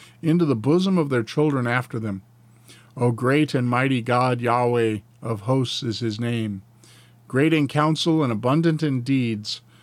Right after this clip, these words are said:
whose eyes are open to all the ways of the sons of man, giving to everyone according to his ways and according to the fruit of his deeds,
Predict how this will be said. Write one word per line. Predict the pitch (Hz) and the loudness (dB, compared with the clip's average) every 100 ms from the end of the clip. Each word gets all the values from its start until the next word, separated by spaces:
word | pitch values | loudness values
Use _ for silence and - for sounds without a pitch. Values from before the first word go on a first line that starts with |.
| _ - | _ -4
whose | 135 123 | 0 0
eyes | 87 151 190 185 | 0 0 2 0
are | 165 120 | 0 0
open | 151 170 143 113 | 0 0 -2 -4
to | 113 113 | -2 0
all | 170 180 | 2 2
the | 139 | 2
ways | 131 127 120 117 | 2 0 0 -4
of | 104 | -8
the | 107 | -6
sons | - 135 127 | -4 -4 -4
of | 117 | -4
man, | 117 120 113 107 101 _ - - - _ | -2 -2 -2 -4 -8 _ -20 -20 -20 _
giving | 127 147 165 160 156 _ - | 0 2 4 2 0 _ -4
to | 143 143 | 2 2
everyone | 190 180 135 110 | 4 4 2 -2
according | 98 127 135 | -2 -2 0
to | 120 | 0
his | 117 107 | -2 -2
ways | 113 139 156 160 147 | 0 2 4 2 0
and | 117 | -4
according | 104 147 156 156 | -2 0 0 0
to | 143 | -2
the | 117 | -4
fruit | 110 160 160 | -2 0 2
of | 160 | 2
his | 156 | -2
deeds, | 131 127 117 107 - | -2 -2 -2 -2 -8